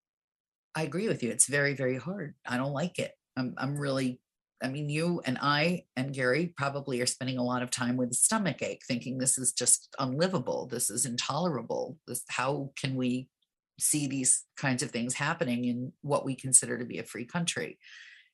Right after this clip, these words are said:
And I, again, you know, until it happens to them, it's not gonna change. The, I think what's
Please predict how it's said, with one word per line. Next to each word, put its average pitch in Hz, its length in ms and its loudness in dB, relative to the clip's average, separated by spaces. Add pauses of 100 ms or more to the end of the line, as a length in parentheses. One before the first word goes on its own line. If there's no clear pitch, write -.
(220)
And 131 520 2 (580)
I, 139 320 -2
again, 151 420 0
you 135 100 0
know, 127 100 2
until 139 260 4
it 143 80 2
happens 131 440 2
to 135 100 -2
them, 180 200 0
it's 127 160 2
not 123 160 -2
gonna 127 160 -4
change. 127 460 -2
The, - 240 0
I 139 40 -2
think 185 280 -4
what's - 320 -2